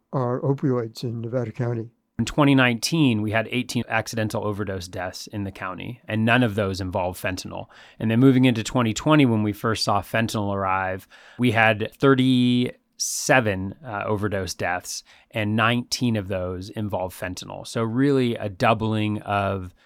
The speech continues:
Speaker 2: the overdose rate. In twenty twenty, Nevada County had the second highest, uh, opioid overdose rate of any county in California.
Speaker 1: Per,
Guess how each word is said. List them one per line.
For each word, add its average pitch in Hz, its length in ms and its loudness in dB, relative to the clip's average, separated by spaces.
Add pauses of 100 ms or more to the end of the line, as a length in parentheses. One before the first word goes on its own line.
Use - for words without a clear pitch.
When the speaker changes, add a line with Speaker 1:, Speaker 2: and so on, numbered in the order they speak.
(300)
Speaker 2:
the 110 140 0
overdose 104 560 0
rate. 90 380 -6 (260)
In 120 160 2
twenty 151 300 4
twenty, 147 320 2
Nevada 113 340 2
County 110 300 -2
had 104 160 -4
the 104 80 -4
second 113 400 -2
highest, 104 640 -2 (320)
uh, - 160 -6
opioid 113 420 0
overdose 117 520 0
rate 120 240 2
of 104 180 -4
any 110 240 0
county 107 680 -2
in 104 260 -4
California. 120 800 -2 (220)
Speaker 1:
Per, 139 500 2